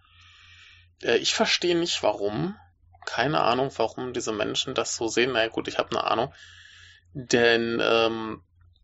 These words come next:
diese Kritiken gingen dann relativ schnell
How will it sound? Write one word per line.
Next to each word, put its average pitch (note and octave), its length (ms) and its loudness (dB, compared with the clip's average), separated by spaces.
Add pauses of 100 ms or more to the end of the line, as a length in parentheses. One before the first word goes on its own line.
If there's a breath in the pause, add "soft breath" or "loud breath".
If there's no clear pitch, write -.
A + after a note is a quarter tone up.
(880)
diese C3+ 300 4
Kritiken D3 560 2
gingen B2+ 160 0
dann A#2+ 160 4
relativ B2 540 0
schnell B2 680 4